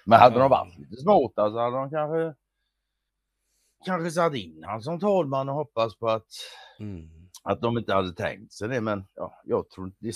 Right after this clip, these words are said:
Speaker 1: det är ju kört. Men blir han talman så har han säkert någonting han ska hitta på då. Blir han inte talman så har han säkert en idé om vad han ska hitta på då.
Speaker 2: Mm.
Speaker 1: Så det
Speaker 2: En, en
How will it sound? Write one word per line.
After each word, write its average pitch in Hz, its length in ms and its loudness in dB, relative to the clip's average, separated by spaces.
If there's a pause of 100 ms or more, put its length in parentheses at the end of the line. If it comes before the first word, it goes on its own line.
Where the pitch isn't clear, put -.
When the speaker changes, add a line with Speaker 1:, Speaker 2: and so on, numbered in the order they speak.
(100)
Speaker 1:
det - 140 -12
är 175 120 -8
ju - 100 -8
kört. - 640 -8
Men 160 180 -4
blir 123 240 -6
han 117 100 -12
talman 101 500 -2
så 113 100 -8
har 120 180 -4
han 123 100 -6
säkert 110 400 -6
någonting 117 580 -8
han 120 160 -10
ska - 140 -8
hitta 117 240 -8
på 120 200 -2
då. 90 180 -4
Blir 101 140 -2
han 117 160 -2
inte 78 300 -10
talman 101 440 0
så 104 60 -10
har 113 60 -4
han 123 80 -8
säkert 110 420 -2
en 113 60 -10
idé 113 300 -2
om 87 140 -2
vad 95 60 -2
han 98 80 -4
ska - 120 -6
hitta 95 220 -4
på 98 180 -6
då. 98 80 -6
Speaker 2:
Mm. 87 260 -12 (840)
Speaker 1:
Så - 60 -2
det 107 360 0 (180)
Speaker 2:
En, 143 160 -4 (300)
en 220 140 -6